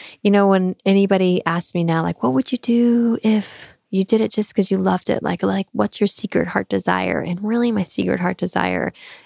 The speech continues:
is singing and kirtan and mantra and chanting. I love it so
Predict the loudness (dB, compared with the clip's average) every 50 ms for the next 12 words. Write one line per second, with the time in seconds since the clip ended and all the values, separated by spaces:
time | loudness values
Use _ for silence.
0 | _ -10 -8 -8 -8 -4 0 0 2 2 2 0 0 -2 -2 -4 -6 -4 -2 -2
1 | -2 -2 -2 -2 -2 -2 -2 -2 -2 -2 -2 -2 -2 -4 -4 -6 -4 -4 -4 -4
2 | -4 -6 -8 -8 -8 -8 -8 -6 -6 -6 -6 -4 -4 -4 -6 -4 -4 -4 -4 -2
3 | -2 -2 -4 -4 -6 -8 _ -20 -20 -20 _ _ _ _ -14 -12 -10 -6 -6 -4
4 | -4 -4 -4 -4 -6 -6